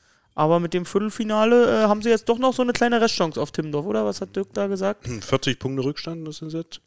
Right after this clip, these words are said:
Speaker 2: Dirk macht dieses Wochenende Hamburg. Dirk ist aber so, der hat, äh, wie, wie Er-,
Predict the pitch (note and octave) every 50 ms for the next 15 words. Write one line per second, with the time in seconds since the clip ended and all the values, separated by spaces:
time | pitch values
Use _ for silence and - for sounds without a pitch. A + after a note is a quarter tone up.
0 | _ _ _ _ _ - _ - - B2 C3 - C3 C3 B2 - - B2+ B2 B2+
1 | A#2+ - C3 B2+ B2 C3+ B2 A#2 A#2+ A2+ A2+ C3 C#3+ E3+ F3+ - - - _ _
2 | _ _ _ _ _ _ _ _ _ _ _ _ _ _ _ _ _ - A#2 A#2+
3 | B2+ C3+ B2+ C3 A#2+ B2+ C3 B2 A#2+ B2+ B2 - - - - - - _ _ -
4 | A2+ G#2 G#2+ B2 - _ _ _ _ _ - A2 A2 G#2+ G#2+ C#3 C3 C3 D3 E3
5 | D#3 D3 D3 D3 C#3+ A#2+ C3